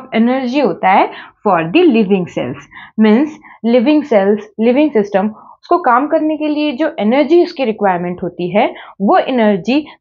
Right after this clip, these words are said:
कहाँ से मिलता है? From the carbohydrate। जो मेजर कार्बोहाइड्रेट होता है वो है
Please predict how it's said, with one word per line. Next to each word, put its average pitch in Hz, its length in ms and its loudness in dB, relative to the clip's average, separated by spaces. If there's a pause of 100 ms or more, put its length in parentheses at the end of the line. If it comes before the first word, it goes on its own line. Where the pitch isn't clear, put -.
कहाँ 233 260 0
से 302 140 -2
मिलता 294 280 2
है? 302 300 0 (320)
From 170 240 0
the 285 180 2 (480)
carbohydrate। 175 920 -4 (420)
जो 311 80 2
मेजर 302 380 4
कार्बोहाइड्रेट 247 680 0
होता 190 260 -6
है 196 380 -4 (360)
वो 190 120 -2
है 226 320 -2